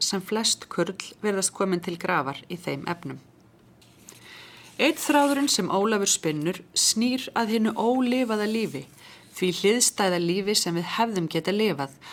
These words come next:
og sem lifir nánast sjálfstætt innra með okkur og fylgir okkur alla ævi. Þetta er vissulega kunnugleg hugmynd,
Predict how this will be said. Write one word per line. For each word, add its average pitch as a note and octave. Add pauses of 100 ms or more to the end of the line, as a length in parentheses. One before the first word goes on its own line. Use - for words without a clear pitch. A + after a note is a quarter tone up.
(140)
og G3+
sem G3+
lifir C4+
nánast B3+
sjálfstætt -
innra A#3
með D3+
okkur -
og G3
fylgir A#3
okkur -
alla F#3
ævi. D#3 (1000)
Þetta F#3
er F#3
vissulega C4+
kunnugleg C4
hugmynd, G3